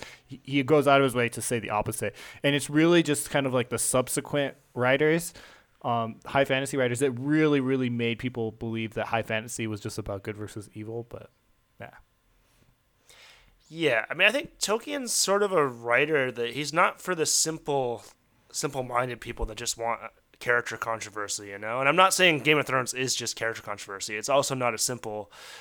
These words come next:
Speaker 2: story if you actually read the books. But Game of Thrones is a thinking man's fantasy book. You know,
Speaker 1: Mm-hmm.
Speaker 2: it's got a lot of, you know, layers to it, like we talked about in the Fellowship episode.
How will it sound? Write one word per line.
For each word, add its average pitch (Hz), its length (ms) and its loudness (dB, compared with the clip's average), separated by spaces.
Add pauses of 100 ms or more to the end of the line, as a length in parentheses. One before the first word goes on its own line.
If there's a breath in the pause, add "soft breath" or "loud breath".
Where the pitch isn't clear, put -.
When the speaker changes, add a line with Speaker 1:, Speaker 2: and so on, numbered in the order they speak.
Speaker 2:
story 123 420 0
if 104 80 -10
you 113 40 -4
actually 107 200 -6
read 113 80 -8
the 101 80 -16
books. - 400 0 (340 loud breath)
But 123 120 -14
Game 185 160 2
of 226 100 2
Thrones 185 340 2
is 123 120 -6
a 123 60 -6
thinking 143 380 -4
man's 113 320 -6
fantasy 123 400 -4
book. 98 240 -12
You 117 80 -8
know, 117 60 -6
Speaker 1:
Mm-hmm. 120 80 -4
Speaker 2:
it's 107 100 -8
got 135 180 6
a 131 60 4
lot 110 420 2
of, 113 220 -2 (100)
you 107 100 -14
know, 101 180 -6
layers 107 440 0
to 110 160 -6
it, 104 60 -6
like 107 160 -10
we 107 60 -16
talked 107 280 -6
about 104 220 -8
in 107 60 -12
the 107 60 -16
Fellowship 110 520 -6
episode. 104 540 -8